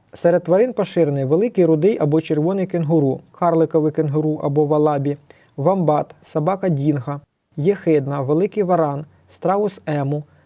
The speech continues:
трав'яні папуги, земляний заяць, сумчастий кріт, миші, багато змій, ящерок, термітів.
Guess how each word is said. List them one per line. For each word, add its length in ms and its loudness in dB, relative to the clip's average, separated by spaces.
трав'яні 420 0
папуги, 540 -2
земляний 460 0
заяць, 500 -2
сумчастий 640 -6
кріт, 340 -2
миші, 460 -2
багато 440 -2
змій, 480 -2
ящерок, 720 -4
термітів. 540 -4